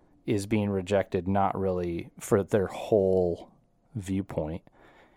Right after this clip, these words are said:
And the viewpoint they're latching onto is being latched onto, though they may not even understand the whole entirety of the viewpoint there. Um, there's not a lot of information about the background of this,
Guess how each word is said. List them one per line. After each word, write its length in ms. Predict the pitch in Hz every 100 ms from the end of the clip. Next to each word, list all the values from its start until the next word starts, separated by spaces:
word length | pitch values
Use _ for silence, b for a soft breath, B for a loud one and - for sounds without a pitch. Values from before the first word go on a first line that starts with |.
| b
And 240 | - 120 107
the 100 | 101
viewpoint 460 | 104 131 - 107
they're 140 | 101 98
latching 380 | 98 - 101 101
onto 400 | 151 165 117 95
is 120 | 92
being 460 | 104 95 90 95 - -
latched 360 | 98 95 -
onto, 360 | 120 160 - 104
though 180 | 92 104
they 160 | 98
may 240 | 92 104 110
not 180 | 104 98
even 300 | 95 90 87 _ _ -
understand 720 | 104 101 95 - - 98 92
the 60 | -
whole 640 | - - 104 95 90 87 -
entirety 640 | 98 - 98 95 90 87
of 200 | 92 92
the 100 | 92
viewpoint 520 | 87 95 92 - 85 -
there. 400 | 98 90 85 - - b b b b b b b
Um, 460 | - 101 87 80 - _ -
there's 160 | 120
not 180 | 127 131
a 60 | 120
lot 220 | 110 104
of 100 | 92
information 720 | - 107 104 95 95 - 85
about 220 | 82 90
the 80 | 90
background 720 | - - 92 - 92 80 92
of 100 | 90
this, 320 | 85 - -